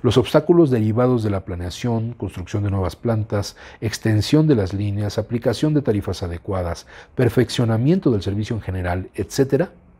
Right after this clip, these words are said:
son enormes. Y los intereses que detrás de ellas se esconden también son pesados y contrarios al progreso del país.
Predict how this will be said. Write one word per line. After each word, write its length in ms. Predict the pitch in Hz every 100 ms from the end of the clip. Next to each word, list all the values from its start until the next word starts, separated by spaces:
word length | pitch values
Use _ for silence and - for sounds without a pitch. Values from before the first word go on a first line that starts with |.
| - - -
son 240 | - 165 165
enormes. 580 | 151 160 95 - - _ _ _ _ _ - - -
Y 80 |
los 160 | 143 135
intereses 460 | 139 143 165 196 -
que 120 | 113
detrás 460 | 98 - 160 208
de 180 | 131 104
ellas 220 | 101 90
se 80 | -
esconden 420 | 90 - 120 135
también 300 | 156 92 104
son 180 | 104 123
pesados 640 | 127 131 143 151 95 - - _ _ -
y 100 | 165
contrarios 580 | 135 107 113 107 113 110
al 60 |
progreso 360 | 92 90 85 -
del 80 | 85
país. 540 | - 69 - - -